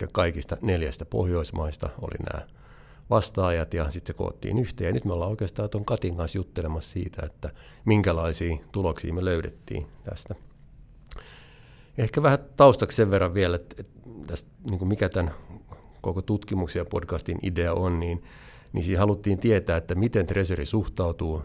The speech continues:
tähän muuttuvaan maailmaan, muuttuviin bisnesmalleihin ja kuinka valmiita he ovat kohtaamaan sitä. Parhaassa tapauksessa Treasury tukee ja mahdollistaa bisnesmallien muuttumista, mutta pahimmassa tapauksessa saattaa olla oikeastaan niinku muutoksen pullonkaulana.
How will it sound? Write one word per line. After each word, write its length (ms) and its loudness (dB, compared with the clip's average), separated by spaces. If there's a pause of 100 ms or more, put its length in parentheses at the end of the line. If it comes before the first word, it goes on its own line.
(280)
tähän 220 -4
muuttuvaan 520 -2
maailmaan, 480 -4
muuttuviin 440 -4
bisnesmalleihin 840 -4
ja 60 -4
kuinka 300 0
valmiita 500 -2 (100)
he 40 -4
ovat 160 -8
kohtaamaan 760 -4
sitä. 260 -10 (680)
Parhaassa 380 6
tapauksessa 600 0 (720)
Treasury 380 2
tukee 400 2
ja 100 6
mahdollistaa 680 2 (340)
bisnesmallien 640 -2
muuttumista, 640 -4
mutta 140 -6
pahimmassa 400 0
tapauksessa 420 -4
saattaa 360 -4 (220)
olla 120 -4
oikeastaan 360 -4
niinku 120 -2
muutoksen 540 0 (760)
pullonkaulana. 800 0